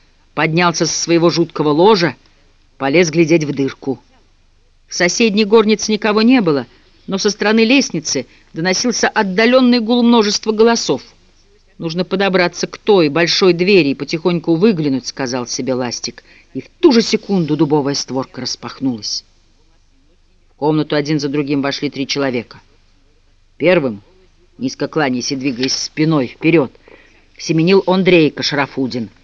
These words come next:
За ним точно таким же манером, только менее грациозно, пятился Василий Иванович. А поздним вплыл, величаво постукивая посохом, человек, одетый наполовину по-русски,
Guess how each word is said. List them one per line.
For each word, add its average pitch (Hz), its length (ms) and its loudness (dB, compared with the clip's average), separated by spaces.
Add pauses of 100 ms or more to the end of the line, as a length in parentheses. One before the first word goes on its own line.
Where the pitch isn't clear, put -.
(420)
За 160 220 0
ним 202 200 4
точно 175 340 0
таким 180 280 0
же 165 120 2
манером, 175 420 2
только 156 320 -2 (240)
менее 180 400 4
грациозно, 151 640 2 (220)
пятился 156 560 -2
Василий 143 480 -2
Иванович. 175 520 -4 (800)
А - 120 -8 (180)
поздним 185 600 4 (520)
вплыл, 165 760 4
величаво 135 600 -2
постукивая 139 640 -4
посохом, 127 580 -8
человек, 135 560 -2 (440)
одетый 208 360 2
наполовину 214 500 2
по-русски, 233 640 0